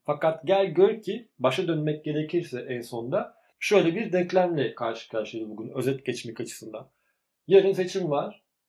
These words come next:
ve çok büyük ihtimalle sert bir sağ ile,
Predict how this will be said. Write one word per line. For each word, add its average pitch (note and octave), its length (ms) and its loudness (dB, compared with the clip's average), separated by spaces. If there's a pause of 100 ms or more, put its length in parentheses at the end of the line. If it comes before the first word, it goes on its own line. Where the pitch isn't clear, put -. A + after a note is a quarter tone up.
(160)
ve E3+ 380 0 (120)
çok A3+ 300 -2
büyük D#3 200 -2
ihtimalle C3 720 -2 (220)
sert G3 460 0
bir D3+ 120 -2
sağ D#3 380 -2
ile, B2 320 -6